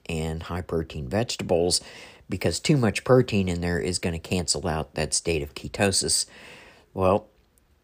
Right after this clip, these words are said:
how do you know if you're in ketosis? Well, <laughs> generally you don't. Only a blood test is gonna show that. Now, they have these urine test sticks and things like that available, but the accuracy on that is kinda questionable.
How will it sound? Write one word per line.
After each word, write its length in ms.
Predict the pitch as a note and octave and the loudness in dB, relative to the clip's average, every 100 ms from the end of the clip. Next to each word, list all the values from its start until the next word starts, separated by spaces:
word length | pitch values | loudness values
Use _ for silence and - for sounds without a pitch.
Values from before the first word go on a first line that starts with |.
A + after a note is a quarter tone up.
| - | -4
how 240 | - G#2+ | 2 2
do 80 | A2 | 4
you 80 | G2 | 2
know 180 | G#2 G#2+ | 4 2
if 160 | - | 0
you're 160 | F2+ E2 | -4 -4
in 80 | D#2+ | -6
ketosis? 680 | - D2 - C2+ - - - | -10 -8 -6 -4 -4 -8 -6
Well, 320 | - C3 - _ - - | 0 0 -2 _ -18 -18
<laughs> 280 | _ _ | _ _
generally 340 | - G#3 C4 G#3+ | -2 0 0 0
you 100 | G#2 | -2
don't. 460 | - G2+ C#3 - - - - - - - - | 0 -2 -2 -8 -18 -20 -20 -20 -20 -20 -4
Only 300 | C3+ F#3+ A2+ | 0 2 0
a 40 | |
blood 320 | D#2 F#2 F#2+ | 0 -2 -2
test 300 | - E2 E2 | -2 -4 -2
is 100 | C#2+ | -8
gonna 220 | - C#2+ C#2 | -6 -6 -2
show 320 | - E2+ E2 | 0 0 0
that. 280 | D#2 D#2+ - | -2 -4 -4
Now, 140 | F2 | -4
they 200 | F#2+ G#2 | 0 0
have 220 | G#2 F#2+ | 2 -2
these 280 | F#2 E2 - | -2 -6 -2
urine 300 | G2 F2+ D2+ | 0 0 -4
test 280 | - F2+ E2 | -2 0 2
sticks 480 | - - D2 - - | 0 -2 -4 -4 -8
and 280 | D#2 C#2 - - - - - _ _ | -6 -8 -12 -20 -20 -20 -20 _ _
things 240 | G2 E2+ | -2 0
like 240 | E2 D2+ - | -2 -2 -2
that 220 | E2 D#2 | -2 -2
available, 560 | D#2 D2+ D#2 D#2 D2 D2+ | -2 -2 -2 -2 -2 -2
but 280 | F2+ - _ _ | -2 -4 _ _
the 180 | A#2+ A2 | 2 2
accuracy 680 | G#2+ A2+ A#2+ G#2 - F#2 E2+ | 2 0 2 2 4 2 0
on 180 | E2 | 0
that 220 | D#2+ E2 G2 | -2 -2 -2
is 240 | G2 - _ _ - - | -2 -4 _ _ -20 -4
kinda 260 | G3+ A3 | 0 0
questionable. 760 | F3+ - D2+ - C#2+ C2+ D#2+ A2 | 0 -4 -4 -4 -8 -2 -2 -4